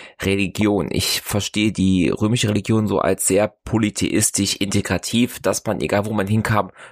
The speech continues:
irgendwie die vorhandene Glaubenswelt mit der eigenen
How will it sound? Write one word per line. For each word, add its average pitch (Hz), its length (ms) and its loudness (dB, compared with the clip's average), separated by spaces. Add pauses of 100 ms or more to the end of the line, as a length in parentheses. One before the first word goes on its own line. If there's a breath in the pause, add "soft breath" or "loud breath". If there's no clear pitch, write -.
(120 loud breath)
irgendwie 110 380 0
die 95 180 -2
vorhandene 104 520 0
Glaubenswelt 104 800 2
mit 107 140 0
der - 100 0
eigenen 98 540 2